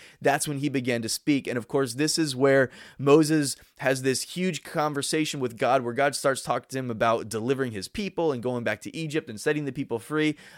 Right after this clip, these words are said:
Obviously, a major moment in all of our lives, really, in history, right? And so, but it started with this thing. Now, you might say that a burning bush is not that simple, but I want you to pay, or excuse me, not that subtle, but I want you to pay attention to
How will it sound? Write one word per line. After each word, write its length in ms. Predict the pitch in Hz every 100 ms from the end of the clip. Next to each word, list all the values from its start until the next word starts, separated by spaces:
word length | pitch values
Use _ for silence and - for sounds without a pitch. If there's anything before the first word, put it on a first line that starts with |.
| -
Obviously, 640 | 151 170 165 143 143 143
a 100 | -
major 460 | 123 143 160 151 151
moment 460 | 139 147 143 127 - _ _ _
in 440 | 151 151 147 143 120 _ _ _ 117
all 140 | 143
of 100 | 120
our 140 | 107
lives, 320 | 107 110 110 104
really, 240 | 135 117
in 180 | 120 120
history, 560 | 113 139 - 110 98 - - - -
right? 240 | 127 147 - - _
And 160 | 156 160
so, 380 | - 180 165 160
but 200 | 147 160
it 80 | 156
started 600 | - - 165 175 196 160
with 260 | 156 151
this 360 | 151 143 - - _
thing. 380 | - 180 135 131
Now, 60 |
you 180 | 139 156
might 160 | 160 -
say 160 | 160
that 160 | 143 127
a 40 |
burning 340 | 117 131 131 123
bush 240 | 135 127
is 120 | 120
not 240 | 117 117 -
that 140 | 110
simple, 360 | - - 160 127
but 160 | 120
I 40 | 120
want 200 | 139 139
you 60 |
to 80 | 139
pay, 260 | 123 147 127
or 120 | 127
excuse 300 | 127 - 143
me, 80 | 123
not 160 | 131
that 160 | 127 95
subtle, 400 | - 156 139 107 - - -
but 80 | 131
I 40 |
want 180 | 156 185
you 60 | 185
to 60 |
pay 200 | 160 160
attention 520 | 135 - 165 175 139 123
to 340 | - 135 123